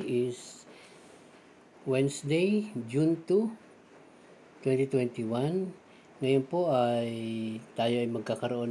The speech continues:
ng update sa ating pong ginagawang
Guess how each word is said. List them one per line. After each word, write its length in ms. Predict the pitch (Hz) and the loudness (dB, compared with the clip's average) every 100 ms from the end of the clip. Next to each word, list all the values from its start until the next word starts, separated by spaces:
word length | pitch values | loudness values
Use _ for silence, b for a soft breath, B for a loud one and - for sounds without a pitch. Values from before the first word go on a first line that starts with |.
| 117 | -4
ng 120 | 120 | -4
update 560 | 120 110 123 135 202 208 | -4 -6 0 2 2 -2
sa 240 | - 117 113 107 107 110 110 - B B B B - | -4 -2 0 0 -2 -6 -8 -12 B B B B -6
ating 400 | 139 160 143 143 | -4 0 0 0
pong 720 | 127 123 120 117 113 113 113 - - B B B B - - | -4 -2 -4 -4 -4 -4 -6 -12 -20 B B B B -10 0
ginagawang 960 | 147 165 139 131 127 120 120 117 117 | 2 2 2 2 2 0 0 -2 -4